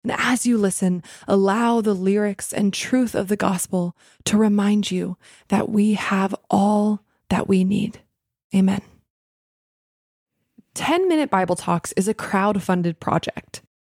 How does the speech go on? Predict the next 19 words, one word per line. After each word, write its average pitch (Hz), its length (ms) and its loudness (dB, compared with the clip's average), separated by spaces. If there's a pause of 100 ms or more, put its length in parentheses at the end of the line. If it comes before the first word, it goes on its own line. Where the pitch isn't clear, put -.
(220)
If 220 180 2
you've 247 140 2
been 349 160 2
positively 233 640 0
impacted 165 640 0
at 196 220 -2
all - 480 0
by 180 140 2
what 185 260 0
you've 208 360 0
experienced 185 680 -2
here 160 380 -4
and 196 160 2
want 196 180 0
others 196 360 0
to 214 80 0
experience 190 500 0
the 180 80 -2
same, 170 440 -2